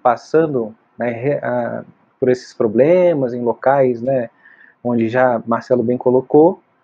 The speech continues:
e a, foi, foi por intermédio da sua mãe, desse espírito que se afeiçoava por ela, que a trouxe para a reencarnação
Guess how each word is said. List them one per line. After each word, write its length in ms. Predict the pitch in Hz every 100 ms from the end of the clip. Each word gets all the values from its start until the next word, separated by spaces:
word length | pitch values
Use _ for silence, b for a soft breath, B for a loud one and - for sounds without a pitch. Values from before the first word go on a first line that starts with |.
| _ -
e 160 | 170
a, 220 | 202 196
foi, 280 | 151 175 180 156
foi 200 | - 175
por 220 | 180 185
intermédio 1040 | 196 214 202 156 156 170 170 196 208 220 311 _ _ _ _ _ _ _
da 160 | 120 131
sua 260 | - 175 196
mãe, 360 | 214 170 165
desse 320 | 214 170 127
espírito 580 | 139 - - 180 226 226
que 80 | -
se 100 | -
afeiçoava 680 | 147 - 139 - 120 127 156
por 200 | 156 175
ela, 360 | 160 143 156 185 _ _ _ _ _
que 200 | - 180 - _ _
a 140 | 147
trouxe 760 | 196 - 165 160 180 - - 247 - _ _ _
para 460 | - 143 147 156 -
a 220 | - 139 143
reencarnação 840 | 139 143 143 143 147 - 113